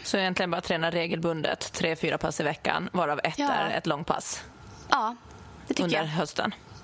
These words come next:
Speaker 2: Ja,
Speaker 1: Och hur
Speaker 2: absolut.
Speaker 1: långt tycker du att det där sista långpasset bör vara, och ungefär hur nära loppet?
Speaker 2: Mm, det tycker jag, det sista längsta långpasset,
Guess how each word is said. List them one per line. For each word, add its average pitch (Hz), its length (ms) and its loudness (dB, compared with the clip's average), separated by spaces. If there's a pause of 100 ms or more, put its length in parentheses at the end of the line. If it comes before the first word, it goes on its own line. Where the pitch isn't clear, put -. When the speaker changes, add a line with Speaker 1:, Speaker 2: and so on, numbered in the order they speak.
(240)
Speaker 2:
Ja, 233 180 4
Speaker 1:
Och 240 60 -4 (400)
hur - 40 -2 (120)
Speaker 2:
absolut. 220 180 4
Speaker 1:
långt 208 200 0
tycker 208 220 2
du 190 60 4
att 190 80 0
det 196 80 -4
där 185 100 4
sista 202 460 0
långpasset 170 680 0
bör 165 180 4
vara, 170 400 2
och - 240 0
ungefär 170 360 2
hur 170 180 0
nära 180 420 0 (180)
loppet? - 520 -2 (720)
Speaker 2:
Mm, 220 440 2
det 254 340 0
tycker 220 380 -2
jag, 190 440 2 (120)
det 214 200 0
sista - 420 0
längsta 247 560 0
långpasset, 196 920 -2